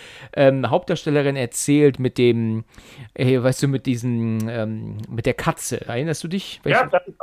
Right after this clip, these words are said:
Speaker 2: das ist, mhm, mhm.
Speaker 1: <laughs> Das ist ein, ein kranker Scheißwitz, ist das. Ähm, und daran muss ich immer denken, an diesen, wenn ich an diesen Film denke, dann muss, fällt mir dieser Witz ein. Und, ähm,
Speaker 2: Genau.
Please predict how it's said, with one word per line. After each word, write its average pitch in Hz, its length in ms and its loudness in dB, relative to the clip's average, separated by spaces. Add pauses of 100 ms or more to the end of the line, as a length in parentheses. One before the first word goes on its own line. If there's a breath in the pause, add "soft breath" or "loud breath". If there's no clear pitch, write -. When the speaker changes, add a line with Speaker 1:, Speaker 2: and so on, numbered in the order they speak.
(220)
Speaker 2:
das - 100 -14
ist, - 40 -20 (260)
mhm, 175 260 -8
mhm. 175 260 0
Speaker 1:
<laughs> - 420 -4
Das 175 140 8
ist 180 200 2
ein, 175 160 4 (100)
ein 165 320 2
kranker 160 420 2
Scheißwitz, 151 500 4
ist - 160 -2
das. 156 220 4 (340 loud breath)
Ähm, 156 300 6
und 156 380 4
daran 185 220 8
muss 180 160 2
ich 170 140 -8
immer 160 180 2
denken, 151 320 2
an 143 100 0
diesen, 143 360 -2 (200)
wenn 139 240 0
ich 143 100 -4
an 139 80 0
diesen 135 200 -4
Film 139 220 0
denke, 107 200 -2
dann 120 120 -2
muss, 143 340 -2
fällt 139 180 0
mir 135 80 -4
dieser 123 280 0
Witz - 200 -8
ein. 107 300 -14 (500)
Und, 139 300 8
ähm, 139 260 4
Speaker 2:
Genau. 127 420 0